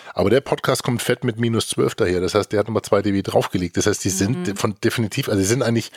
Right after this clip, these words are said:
Speaker 1: von Haus aus lauter und die überpegeln auch, äh, mit eins Komma vier Dezibel, äh, den Peak sozusagen. Weil du hast True Peak, hast du normalerweise minus, okay, jetzt wird's super nerdy. Also du darfst eigentlich mit deiner, du darfst nie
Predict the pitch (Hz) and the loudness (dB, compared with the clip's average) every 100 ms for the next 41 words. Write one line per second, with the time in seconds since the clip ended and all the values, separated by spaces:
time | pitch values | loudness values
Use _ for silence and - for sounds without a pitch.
0 | - - 104 90 127 - 101 95 92 90 | -20 -4 0 2 2 0 -2 0 0 4
1 | 131 147 165 - 120 110 110 120 113 - | 4 4 2 2 -2 -2 0 0 -2 0
2 | 160 160 135 110 120 - _ - - - | 0 2 0 2 2 0 _ -20 -20 -20
3 | _ - 113 107 113 - 110 - 120 104 | _ 0 2 4 2 0 -2 -2 -2 -2
4 | - - 123 123 120 - - _ - 113 | -2 -4 2 4 2 0 -16 _ 0 0
5 | - 117 113 107 107 - - 101 92 104 | 0 -2 2 2 2 -2 -6 -4 0 -2
6 | 92 - 131 - - - 90 82 85 90 | 0 -2 -2 -2 -6 -6 -4 -4 -2 0
7 | 101 - - 131 151 - 139 147 - 117 | 0 0 -2 -2 -2 -2 -2 0 -2 -2
8 | 120 110 107 107 107 98 110 107 107 - | 0 2 4 4 2 0 -2 -2 -2 -4
9 | - - 80 - - - - 85 78 78 | -6 -4 -2 -2 -2 -4 0 0 2 2
10 | 80 - - - - - 95 107 92 - | 0 -6 -20 -20 -20 -2 2 2 2 -6
11 | - _ - 101 110 131 - 110 117 127 | -20 _ -4 2 4 4 2 0 0 0
12 | 113 107 110 107 107 101 - 95 117 - | 0 2 2 4 2 0 -6 0 2 2
13 | 120 123 147 156 151 | -2 0 0 -2 -4